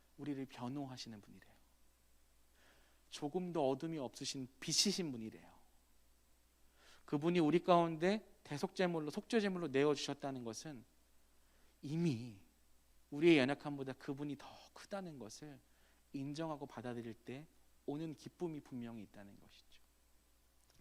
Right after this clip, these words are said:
삶을 살아가시다 힘이 들 때거든, 또 기쁨이 없어서 좌절하시는 그 순간을 마주할 때든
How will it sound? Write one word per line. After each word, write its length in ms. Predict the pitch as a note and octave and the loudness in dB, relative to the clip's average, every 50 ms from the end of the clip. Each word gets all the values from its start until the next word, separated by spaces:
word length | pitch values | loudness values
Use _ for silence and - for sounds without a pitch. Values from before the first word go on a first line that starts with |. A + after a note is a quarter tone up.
| - - - - - - - - - - - - - - - - - | -20 -20 -20 -20 -20 -20 -20 -20 -20 -20 -20 -20 -20 -20 -20 -16 0
삶을 280 | - - F3+ F3+ F3+ E3+ | 6 8 8 10 10 8
살아가시다 880 | - F#3 F#3 F3+ F3 E3+ - - - D3+ D3 C#3 C3+ C3+ B2+ A2 G#2+ - - - _ | 10 10 10 10 8 6 4 4 6 8 8 8 8 4 2 -2 -6 -12 -20 -20 _
힘이 300 | - - G#3 G3+ G#3 F#3+ | -10 -4 0 2 2 2
들 140 | - B2+ A2+ | 0 -2 -6
때거든, 720 | - - B2+ A#2+ A#2+ A2 G2 - A2 G#2 G#2 G#2 G2+ G2 - - - - _ _ _ _ _ | -4 -4 -4 -2 -2 -2 -2 -2 -4 -4 -4 -6 -10 -12 -16 -20 -20 -20 _ _ _ _ _
또 240 | - A#2+ A#2 A2+ - | -14 -12 -12 -12 -8
기쁨이 420 | - - C#3 - - D#3+ D#3+ D3+ C3 | -6 -6 -4 -4 -4 -4 -4 -4 -4
없어서 420 | A2+ - - - A#2+ - A#2+ A2+ | -4 -6 -6 -8 -10 -8 -8 -10
좌절하시는 1040 | - - - - A#2 C#3 C3+ C3+ B2+ B2 - - - - - - D3+ C3+ D#3+ D3+ C#3+ | -10 -10 -8 -6 -4 -2 -2 -2 -4 -6 -8 -12 -16 -14 -12 -8 -6 -6 -6 -6 -8
그 100 | B2+ - | -8 -10
순간을 360 | A2+ - B2+ B2 A#2+ A#2+ A#2+ A2+ | -10 -10 -10 -8 -8 -8 -8 -6
마주할 380 | G#2+ G#2 G2+ A2 A2+ A2+ C3 | -6 -6 -6 -6 -8 -10 -10
때든 400 | - - B2 G2+ - G2+ G2+ G2+ | -12 -14 -14 -12 -12 -12 -14 -14